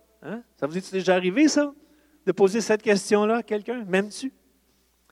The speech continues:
dans le but d'obtenir une information, savoir si les sentiments que vous aviez pour cette personne-là, c'était un sentiment qui était réciproque. Donc, je pense qu'il y a un aspect d'aller chercher une information dans la question.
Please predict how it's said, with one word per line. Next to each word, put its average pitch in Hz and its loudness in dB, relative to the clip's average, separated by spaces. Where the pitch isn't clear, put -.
dans 180 4
le 190 10
but 233 -2
d'obtenir 202 -2
une 175 -4
information, 180 0
savoir 196 2
si 185 -10
les 190 -4
sentiments 226 -6
que 196 -4
vous 165 -6
aviez 175 -6
pour 190 -6
cette 180 -4
personne-là, 165 -4
c'était 151 -10
un 143 -10
sentiment 156 -12
qui 160 -10
était 139 -6
réciproque. - -16
Donc, 240 -2
je - -12
pense 302 0
qu'il 156 2
y 170 2
a 202 4
un 208 0
aspect 226 4
d'aller 185 4
chercher 220 -4
une 202 -6
information 156 0
dans 151 -4
la 139 -2
question. 113 -8